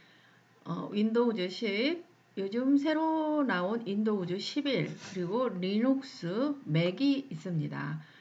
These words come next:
그 운영체제란 프로그램이 잘 작동하고 사용자가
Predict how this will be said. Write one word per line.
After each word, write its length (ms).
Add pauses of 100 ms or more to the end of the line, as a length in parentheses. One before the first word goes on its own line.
(120)
그 60
운영체제란 920
프로그램이 680
잘 400
작동하고 1120 (260)
사용자가 960